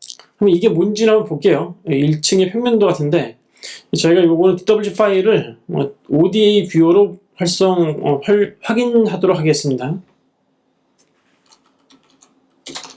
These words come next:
오디에이 뷰어. 이게 이제 무료 캐드 파일 보는 소프트웨어거든요. 음. 뭐,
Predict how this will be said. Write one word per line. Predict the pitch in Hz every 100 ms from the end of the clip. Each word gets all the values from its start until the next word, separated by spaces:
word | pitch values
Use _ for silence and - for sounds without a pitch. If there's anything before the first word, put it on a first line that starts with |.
| - _ _ _ _ _ _ _ _ _ _ _ -
오디에이 | 139 160 170 190 180
뷰어. | - 143 131
이게 | 160 202
이제 | 196 208 - _ _
무료 | 147 139 160 214 254 247 214
캐드 | 214 240 208 233 220 208
파일 | - 214 208 190 175 156
보는 | - 165 190 180
소프트웨어거든요. | 156 170 170 147 127 151 - _ _ _ -
음. | 131 113 _ _ _ _ - _ _ _ 175 147
뭐, | 151 165